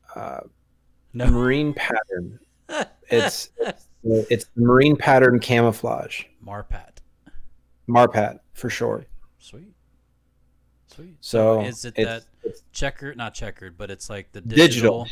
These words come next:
Speaker 2: Yeah, the digital.
Speaker 1: Yeah, the, the little, the little dots.
Speaker 2: Yeah.
Speaker 1: Yeah.
Speaker 2: Yeah.
Speaker 1: Fingers.
Speaker 2: Sweet.
Speaker 1: You do little fingers.
Speaker 2: Uh, little fingers. We all got little
Speaker 1: Yeah.
Speaker 2: fingers. Yeah.
Speaker 1: You gotta do 'em like this.
Speaker 2: Oh, my bad.
Speaker 1: So that's the little fingers. Yep, there you go. You got it.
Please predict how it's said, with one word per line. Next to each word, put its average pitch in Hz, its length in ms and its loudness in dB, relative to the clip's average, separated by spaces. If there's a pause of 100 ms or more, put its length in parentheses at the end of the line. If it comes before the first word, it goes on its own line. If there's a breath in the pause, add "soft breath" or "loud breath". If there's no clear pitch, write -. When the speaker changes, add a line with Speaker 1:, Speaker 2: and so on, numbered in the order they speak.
Speaker 2:
Yeah, 95 220 -12
the 85 100 -18
digital. 117 300 2
Speaker 1:
Yeah, 110 100 6
the, 107 320 2
the 117 60 -4
little, 120 260 4
the 117 160 0
little 120 200 4
dots. 117 540 2
Speaker 2:
Yeah. 104 280 -10
Speaker 1:
Yeah. 101 200 -8 (140)
Speaker 2:
Yeah. 95 280 -18
Speaker 1:
Fingers. 117 420 -8 (680)
Speaker 2:
Sweet. 120 420 -18 (1600)
Speaker 1:
You 117 120 -8
do 113 120 -2
little 107 180 0
fingers. - 420 -8 (100)
Speaker 2:
Uh, 110 100 -16
little 104 240 -14
fingers. 113 440 -16 (140)
We 104 180 -14
all 104 140 -8
got 92 160 -14
little 90 160 -14
Speaker 1:
Yeah. 90 100 -10
Speaker 2:
fingers. 87 380 -20 (100)
Yeah. 95 160 -20 (340)
Speaker 1:
You 117 100 4
gotta 113 100 8
do 117 120 6
'em 113 80 4
like 107 160 2
this. 107 300 0 (240)
Speaker 2:
Oh, 87 160 -18 (140)
my 87 60 -20
bad. 85 260 -20
Speaker 1:
So - 160 -20
that's 110 160 -2
the 117 60 -4
little 107 180 0
fingers. 104 400 -4
Yep, 113 180 0
there 110 140 2
you 98 140 0
go. 98 100 -10
You 110 100 -12
got 101 200 2
it. - 80 -10